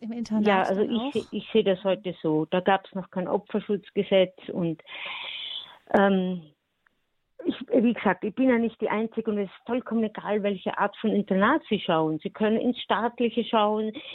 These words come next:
Speaker 2: Sie können in die Heimhilfe schauen, Sie können, äh, katholisch, evangelisch, christlich, freikirchlich, ist ganz egal. Das war damals,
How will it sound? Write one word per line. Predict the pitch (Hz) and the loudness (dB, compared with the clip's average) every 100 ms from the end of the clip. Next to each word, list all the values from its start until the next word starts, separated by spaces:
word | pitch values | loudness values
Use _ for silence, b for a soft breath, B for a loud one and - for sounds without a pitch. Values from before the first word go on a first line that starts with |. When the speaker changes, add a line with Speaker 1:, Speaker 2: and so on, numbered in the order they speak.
| B | B
Speaker 2:
Sie | 214 | -8
können | - 220 220 220 | 0 2 4 2
in | 226 | 2
die | 226 | 2
Heimhilfe | 220 220 233 233 220 - 220 | 2 2 2 0 -2 -2 -2
schauen, | - 190 190 | 0 0 0
Sie | 190 | -2
können, | 214 220 214 214 208 269 B B B | -4 2 6 6 6 0 B B B
äh, | - 220 | 2 4
katholisch, | 220 226 226 240 233 220 | 4 2 4 4 4 4
evangelisch, | 208 220 220 240 226 214 190 - | 2 2 0 0 0 -2 -4 -8
christlich, | - 254 - 226 214 - | 0 0 0 -2 -2 -2
freikirchlich, | 196 233 226 226 220 196 | 0 0 0 -4 -4 -8
ist | 175 | -4
ganz | 220 226 | 0 0
egal. | 196 196 196 185 | -2 0 0 0
Das | 180 180 - | -6 -10 -8
war | 180 202 196 | -4 -2 -2
damals, | 190 202 185 | -2 0 -2